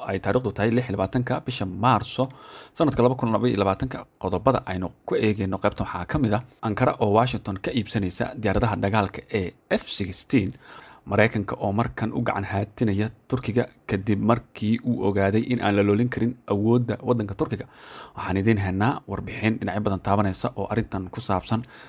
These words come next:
Sidoo kale, waxaan idiin soo gudbin doonaa madaxweynaha Kuuriyada, ee, Waqooyi oo dunida ka yaabiyey. Sidoo kalena, ee, dhoolatus aan caadi ahayn soo bandhigay xilli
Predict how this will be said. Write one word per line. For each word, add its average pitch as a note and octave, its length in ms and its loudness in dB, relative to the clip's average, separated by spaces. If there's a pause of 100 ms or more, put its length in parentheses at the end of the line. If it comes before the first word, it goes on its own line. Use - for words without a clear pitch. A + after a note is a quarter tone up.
Sidoo G#2 220 2
kale, G#2 240 2
waxaan G2+ 240 0
idiin A2 200 4
soo G#2+ 360 0
gudbin G#2+ 400 2
doonaa G2+ 400 0
madaxweynaha G2+ 560 0 (400)
Kuuriyada, G#2 600 2 (340)
ee, F2+ 140 -4
Waqooyi G2+ 640 0 (240)
oo F#2+ 240 2 (320)
dunida A#2+ 320 6 (240)
ka - 100 -2
yaabiyey. G2+ 560 0 (340)
Sidoo G#2 420 0
kalena, A#2 480 2 (500)
ee, G#2+ 260 4 (160)
dhoolatus A#2 420 0
aan G#2 200 0
caadi A#2 320 4
ahayn G2+ 160 -2
soo A2+ 180 2
bandhigay G2+ 440 -2 (400)
xilli C3 400 2